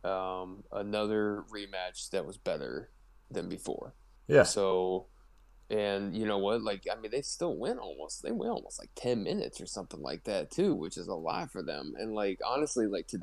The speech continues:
Speaker 1: to date, like, definitely Omos's best showing.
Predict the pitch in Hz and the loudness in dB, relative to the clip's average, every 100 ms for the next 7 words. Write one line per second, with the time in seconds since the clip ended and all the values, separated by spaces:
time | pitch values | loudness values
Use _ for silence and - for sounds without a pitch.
0 | - - 120 98 147 123 - 92 92 - | -8 -4 -2 2 4 4 2 -2 -4 -6
1 | - 117 120 120 104 98 107 107 - 98 | -4 -2 0 -2 -2 -2 -2 -2 -4 -8
2 | 98 87 - - 64 69 98 | -8 -6 -6 -8 -8 -8 -8